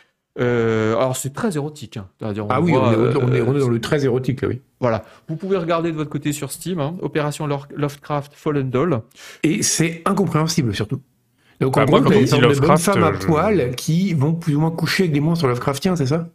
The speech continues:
Speaker 1: Oui,
Speaker 3: Ah oui,
Speaker 1: c'est
Speaker 3: d'accord,
Speaker 1: ça.
Speaker 3: ok.
Speaker 1: Voilà.
Speaker 2: Voilà.
Speaker 1: C'est
Speaker 2: Ouais.
Speaker 1: des, c'est des jeunes femmes qui couchent avec des monstres. Alors, cela dit,
Speaker 2: Mais ça se passe
Speaker 1: c'est
Speaker 2: dans l'espace. J'ai rien compris quand j'ai vu la
Speaker 1: c'est
Speaker 2: vidéo.
Speaker 1: non, mais c'est bien fait.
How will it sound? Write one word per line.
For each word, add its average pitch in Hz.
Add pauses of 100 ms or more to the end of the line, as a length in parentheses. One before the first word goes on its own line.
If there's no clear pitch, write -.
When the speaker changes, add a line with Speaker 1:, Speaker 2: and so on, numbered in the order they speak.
Speaker 1:
Oui, 147
Speaker 3:
Ah 160
oui, 190
Speaker 1:
c'est 165
Speaker 3:
d'accord, 180
Speaker 1:
ça. 120
Speaker 3:
ok. 143
Speaker 1:
Voilà. -
Speaker 2:
Voilà. -
Speaker 1:
C'est 120
Speaker 2:
Ouais. 120
Speaker 1:
des, 123
c'est 123
des 123
jeunes 147
femmes 160
qui 143
couchent 156
avec 135
des 123
monstres. 190
Alors, 143
cela 208
dit, 135
Speaker 2:
Mais 180
ça 220
se -
passe 208
Speaker 1:
c'est 180
Speaker 2:
dans 180
l'espace. 170
J'ai 120
rien 170
compris 170
quand 127
j'ai 120
vu 123
la 120
Speaker 1:
c'est -
Speaker 2:
vidéo. 113
Speaker 1:
non, 196
mais 208 (180)
c'est -
bien 226
fait. 131